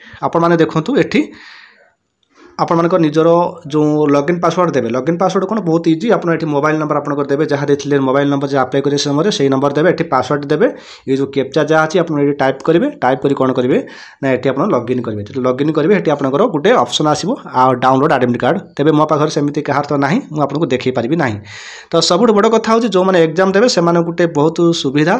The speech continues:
ଯେଉଁଟାକି ମକ୍ ଟେଷ୍ଟ। ଆପଣମାନେ ଜାଣିଥିବେ, ଆମର ଶିକ୍ଷା ଦର୍ପଣ ତରଫରୁ ଯେମିତିକି ମକ୍ ଟେଷ୍ଟ ଆପଣଙ୍କୁ ପ୍ରାକ୍ଟିସ୍ କରାଯାଉଛି ସବୁ ଏକ୍ଜାମ୍ ପାଇଁ, ତେବେ ପ୍ରିଜନ୍ ତାର ସେମିତି ଆପଣଙ୍କୁ ଦେଇଛି, ଗୋଟେ ମକ୍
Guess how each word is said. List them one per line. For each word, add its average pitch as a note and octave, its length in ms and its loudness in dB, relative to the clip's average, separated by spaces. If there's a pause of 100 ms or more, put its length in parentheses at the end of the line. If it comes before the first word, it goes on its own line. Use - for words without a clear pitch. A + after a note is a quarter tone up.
ଯେଉଁଟାକି D3 340 -2
ମକ୍ C#3 340 0
ଟେଷ୍ଟ। B2+ 240 0
ଆପଣମାନେ D3 320 -2
ଜାଣିଥିବେ, D#3 380 0
ଆମର D#3 260 2
ଶିକ୍ଷା D3+ 320 -2
ଦର୍ପଣ D3+ 320 0
ତରଫରୁ C#3+ 340 0
ଯେମିତିକି C#3+ 380 2
ମକ୍ C3+ 300 2
ଟେଷ୍ଟ C#3+ 200 0
ଆପଣଙ୍କୁ C3 340 0
ପ୍ରାକ୍ଟିସ୍ C3+ 420 0
କରାଯାଉଛି C3 400 2
ସବୁ B2+ 180 2
ଏକ୍ଜାମ୍ B2+ 400 2
ପାଇଁ, B2 160 2 (460)
ତେବେ E3 180 4 (120)
ପ୍ରିଜନ୍ F3 320 4
ତାର E3+ 180 2 (340)
ସେମିତି D3+ 320 2
ଆପଣଙ୍କୁ D3 240 0 (100)
ଦେଇଛି, B2 260 2
ଗୋଟେ F#3 140 4 (120)
ମକ୍ C#3 140 0